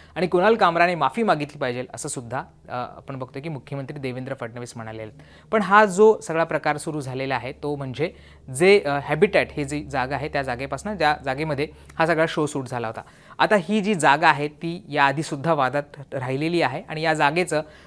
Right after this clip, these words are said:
नवोदित कलाकारांमध्ये, स्टँडअप कॉमेडियनमध्ये महत्त्वाचं स्थान आहे. तर नेमकी ही जागा काय आहे आणि ही कशा पद्धतीनं वादात राहिलेली आहे, हे आपण समजून घेऊयात. खरं तर या जागेवर आता, अ, पाहणी करायला बीएमसीचं पथकसुद्धा गेलेलं आहे. तिथे काही अनधिकृत भाग आहे का,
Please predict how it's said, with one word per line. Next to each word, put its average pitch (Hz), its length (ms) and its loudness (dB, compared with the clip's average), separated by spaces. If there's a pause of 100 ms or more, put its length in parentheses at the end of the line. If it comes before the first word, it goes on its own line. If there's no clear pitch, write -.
(140)
नवोदित 220 480 10
कलाकारांमध्ये, 151 640 4
स्टँडअप 170 440 -4
कॉमेडियनमध्ये 156 640 -2
महत्त्वाचं 127 480 -8
स्थान 123 240 -6
आहे. 110 140 -10 (300)
तर 190 40 2
नेमकी 202 280 4
ही 240 120 8
जागा 185 280 10
काय 185 280 6
आहे 180 180 2
आणि 139 180 -8
ही 165 80 -4
कशा 160 220 -4
पद्धतीनं 160 420 -4
वादात 143 320 0
राहिलेली 135 340 -4
आहे, 113 60 -6 (240)
हे 170 60 4
आपण 147 200 2
समजून 135 380 -4
घेऊयात. 139 260 -2
खरं 160 160 2
तर 175 40 2
या 165 180 4
जागेवर 165 380 4
आता, 175 240 6 (280)
अ, 143 100 0
पाहणी 165 320 2
करायला 170 300 2
बीएमसीचं 160 480 -2
पथकसुद्धा 156 540 -2
गेलेलं 147 340 0
आहे. 139 160 2
तिथे 139 200 -8
काही 147 140 -2
अनधिकृत 139 440 -4
भाग 135 400 -2
आहे 139 200 -2
का, 139 180 0